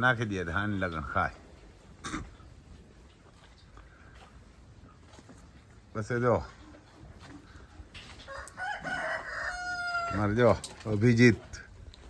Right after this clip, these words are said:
એને કે અભિજીત ઊભા. તો એમ એનું, એનું કામ સારું, અહીંયા જ પેશાબ કરે, બીજી ક્યાંય ન કરે પેશાબ. લીડ વાંચ કરવા જાય. જો બેઠો અમારે રામ તો અહીંયા, એને કે અહીંયા બેઠો,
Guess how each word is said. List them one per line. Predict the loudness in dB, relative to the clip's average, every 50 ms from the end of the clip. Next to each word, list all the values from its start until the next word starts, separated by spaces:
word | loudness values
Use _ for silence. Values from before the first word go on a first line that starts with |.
| -18 -18 -12 -2 0
એને | 2 2 4 6
કે | 6 6
અભિજીત | 8 8 6 8 6 6 6 6 4
ઊભા. | 8 10 10 10 10 6 -6 -12 -18 -20 -20 -20 -20 -20 -20 -20 -20 -18 -18 -20 -20 -20 -20 -20 -20 -20 -20 -20 -20 -20 -20 -8 2
તો | 4 4 4
એમ | 6 4 2
એનું, | 2 2 2 2 2
એનું | 2 0 8 10
કામ | 12 12 12 12 10 10
સારું, | 10 10 10 10 6
અહીંયા | 4 8 8 8 8
જ | 6 0 0
પેશાબ | 0 2 4 2 2 2 -2 -8
કરે, | -6 -6 -4 -4
બીજી | -4 -4 -4 -6 -2 2
ક્યાંય | 4 4 4 4 2 -2 -2
ન | -4 -6
કરે | -8 -10 -10 -12 -12
પેશાબ. | -12 -12 -12 -12 -12 -12 -14 -14 -14 -16 -20 -20 -20 -18 -16 -16 -14 -8 -4 0
લીડ | 2 2 2 4 4 6 8
વાંચ | 8 8 8 6 2 -4
કરવા | -4 -2 -2 -2 -4 -6 -6
જાય. | -6 -6 0 2
જો | 2 2 2 -2 -16 -20 -20 -20 -18 -10 -6
બેઠો | -2 -2 -2 0 0 0 2 2 0
અમારે | -2 -4 -4 -4 -2 -2
રામ | -2 0 -2 -2 -4 -4
તો | -6 -6
અહીંયા, | -6 -4 -4 -6 -6 -8 -16 -20 -20 -12 -8 -4 -4 -2
એને | -2 -4 -4
કે | -4
અહીંયા | -2 -2 -2 -4 -4 -6
બેઠો, | -6 -8 -8 -12